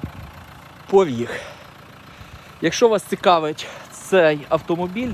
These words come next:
дванадцять тисяч триста доларів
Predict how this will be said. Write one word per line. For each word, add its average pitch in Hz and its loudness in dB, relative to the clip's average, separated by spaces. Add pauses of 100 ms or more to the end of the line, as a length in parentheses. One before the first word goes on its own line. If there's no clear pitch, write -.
дванадцять 160 2
тисяч - -4 (640)
триста 165 2
доларів 220 2